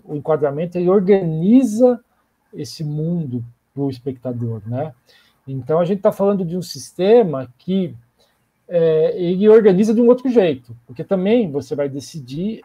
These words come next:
aonde essa câmera vai estar, né? Então, no momento que você decide essa câmera, mas você deixa aberto pra que ele faça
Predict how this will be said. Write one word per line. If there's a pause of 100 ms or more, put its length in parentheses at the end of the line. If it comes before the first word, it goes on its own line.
aonde
essa
câmera
vai
estar,
né? (460)
Então,
no
momento
que
você
decide
essa
câmera,
mas
você
deixa
aberto
pra
que
ele
faça